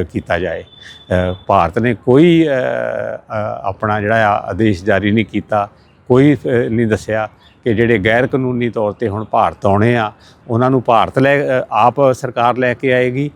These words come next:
ਜਾਂ ਜਿਹੜੇ ਇੱਥੇ ਹੁਣ ਆ ਰਹੇ ਆ, ਉਹਨਾਂ ਦੇ ਮੁੜ ਵਸੇਵੇ ਦਾ ਵੀ ਕੋਈ ਇੰਤਜ਼ਾਮ ਕੀਤਾ ਜਾਏਗਾ। ਨਾ ਭਾਰਤ ਸਰਕਾਰ ਨੇ ਕੋਈ ਇਸ ਤਰ੍ਹਾਂ ਦਾ ਐਲਾਨ ਕੀਤਾ ਆ, ਨਾ ਪੰਜਾਬ ਸਰਕਾਰ ਨੇ ਕੀਤਾ ਆ।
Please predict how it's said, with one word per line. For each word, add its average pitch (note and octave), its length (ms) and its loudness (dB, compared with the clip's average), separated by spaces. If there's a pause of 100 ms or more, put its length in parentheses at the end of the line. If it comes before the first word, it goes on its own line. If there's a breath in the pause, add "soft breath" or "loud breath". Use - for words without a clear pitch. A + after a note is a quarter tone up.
(340 soft breath)
ਜਾਂ A#2+ 200 2
ਜਿਹੜੇ B2+ 320 4
ਇੱਥੇ A#2+ 280 0
ਹੁਣ A#2 160 0
ਆ G2 220 2
ਰਹੇ A2 240 2
ਆ, G#2 160 -2 (380 soft breath)
ਉਹਨਾਂ B2+ 240 2
ਦੇ B2 120 2
ਮੁੜ A#2+ 220 2
ਵਸੇਵੇ A#2+ 420 0
ਦਾ A#2 120 0
ਵੀ A2+ 120 0
ਕੋਈ G#2+ 220 -4
ਇੰਤਜ਼ਾਮ G2 440 -6
ਕੀਤਾ F#2 320 -4
ਜਾਏਗਾ। F#2 400 -6 (220)
ਨਾ A2+ 200 2
ਭਾਰਤ A2 380 0
ਸਰਕਾਰ A#2+ 380 0
ਨੇ C3+ 180 -2
ਕੋਈ C3+ 220 0
ਇਸ A#2+ 80 0
ਤਰ੍ਹਾਂ B2 240 -4
ਦਾ B2+ 80 0
ਐਲਾਨ A#2+ 280 0
ਕੀਤਾ C3 460 2
ਆ, C3+ 40 -8 (420 soft breath)
ਨਾ A#2 200 2
ਪੰਜਾਬ G#2 400 0
ਸਰਕਾਰ F#2+ 420 -2
ਨੇ F#2+ 180 -4
ਕੀਤਾ F#2 280 -8
ਆ। F#2 200 -6